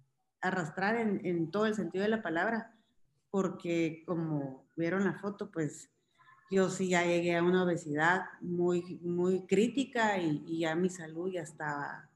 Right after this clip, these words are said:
en, yo sentía que ya estaba en las últimas.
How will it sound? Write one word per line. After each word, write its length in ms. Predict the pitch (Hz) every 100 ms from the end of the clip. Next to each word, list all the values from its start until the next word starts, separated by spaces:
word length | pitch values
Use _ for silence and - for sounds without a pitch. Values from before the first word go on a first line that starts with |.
| _ -
en, 320 | 160 151 - _ _ _
yo 340 | 190 240 247 226
sentía 500 | 180 151 - 220 -
que 80 | 160
ya 80 |
estaba 220 | 156 160 165
en 100 | 147
las 180 | -
últimas. 380 | 196 - 135 139